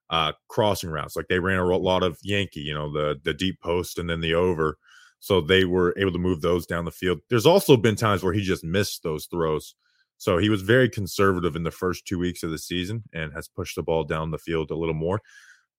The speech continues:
But his average depth of target, it's, when you watch it in game, it's not like, "Oh, he's just checking it down, checking it down," quick little stuff. There, that stuff's in the offense, but it's not there. But it's probably lower towards the field 'cause they have not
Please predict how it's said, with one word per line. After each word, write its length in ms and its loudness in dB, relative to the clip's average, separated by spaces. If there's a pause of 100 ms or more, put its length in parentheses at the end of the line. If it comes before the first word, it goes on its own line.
But 140 2 (220)
his 160 4
average 300 6
depth 200 8
of 100 6
target, 480 6 (580)
it's, 300 -2
when 160 4
you 120 4
watch 360 6
it 140 2
in 240 -2
game, 420 0
it's 240 -8
not 280 0 (380)
like, 260 -2
"Oh, 180 0
he's 200 -8
just 260 -10
checking 280 -4
it 80 -10
down, 220 -4
checking 260 -8
it 60 -10
down," 160 -8
quick 240 -8
little 160 -4
stuff. 340 -4
There, 200 2
that 140 4
stuff's 320 2
in 100 -2
the 100 0
offense, 360 0
but 80 -6
it's 120 -10
not 200 -8
there. 280 -2 (460)
But 120 0
it's 120 0
probably 360 4
lower 340 6
towards 260 0
the 60 -8
field 220 0
'cause 160 -6
they 160 4
have 180 2
not 340 0